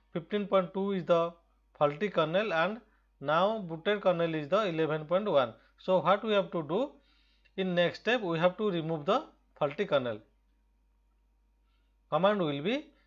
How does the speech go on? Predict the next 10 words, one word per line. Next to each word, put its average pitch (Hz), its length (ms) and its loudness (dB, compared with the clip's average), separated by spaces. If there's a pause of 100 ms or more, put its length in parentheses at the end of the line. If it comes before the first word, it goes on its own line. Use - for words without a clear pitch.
(140)
yum 196 380 4
remove 165 420 -2 (440)
kernel 170 420 2
name. 120 160 0 (240)
It 180 160 -6
will 233 140 -2
remove 170 340 -2
the 175 140 2
faulty 139 360 -2
kernel. 143 440 0